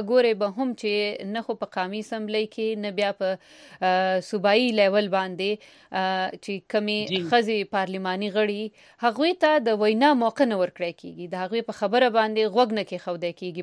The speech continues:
Speaker 1: په قانون سازۍ کې هم هغوی ډېرې شاته پاتې، دومره زیاته د هغوی رایې له توجه نه ورکړی کیږي، اهمیت نه ورکړی کیږي. څنګه به راشي بیا په دې حالاتو کې؟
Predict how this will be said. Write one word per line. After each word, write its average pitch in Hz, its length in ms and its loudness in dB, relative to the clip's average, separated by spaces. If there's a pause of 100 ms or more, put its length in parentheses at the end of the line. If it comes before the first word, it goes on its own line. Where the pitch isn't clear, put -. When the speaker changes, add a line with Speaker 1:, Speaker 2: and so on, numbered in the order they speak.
Speaker 1:
په - 140 -8
قانون 196 320 -4
سازۍ 226 380 4
کې 240 80 -2 (100)
هم 254 60 -2 (100)
هغوی 214 260 -2
ډېرې 240 440 2
شاته 220 340 2
پاتې، 175 400 -6
دومره 202 280 -4
زیاته 208 360 0
د 180 100 -2
هغوی 196 240 -4
رایې 196 540 -2
له 180 140 -8
توجه 180 420 -4
نه 202 100 -2
ورکړی 175 320 -6
کیږي، 175 240 -12
اهمیت 185 340 -8
نه 180 80 -6
ورکړی 170 380 -8
کیږي. 170 240 -16 (460)
څنګه 392 280 0
به 208 140 4
راشي 190 260 -6
بیا 190 140 -2
په 185 100 -2
دې 190 140 0
حالاتو 185 420 -4
کې؟ 180 100 -12